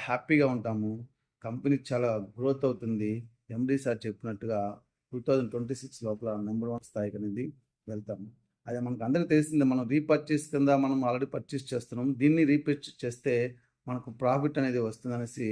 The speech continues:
ఎండీ సార్ already చెప్తున్నారు. అది ఏంటంటే మరొకసారి విన్-, విందాం ఆ ఏమేమనేది.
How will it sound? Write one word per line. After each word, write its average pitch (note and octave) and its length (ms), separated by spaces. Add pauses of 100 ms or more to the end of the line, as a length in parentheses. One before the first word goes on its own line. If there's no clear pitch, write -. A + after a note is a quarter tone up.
(140)
ఎండీ A#2 180
సార్ A#2 220
already G#2+ 280
చెప్తున్నారు. G2 440 (600)
అది A2 120 (100)
ఏంటంటే C#3+ 340
మరొకసారి B2 520
విన్-, G#2+ 180 (300)
విందాం A#2+ 340
ఆ G#2+ 60 (180)
ఏమేమనేది. A#2+ 520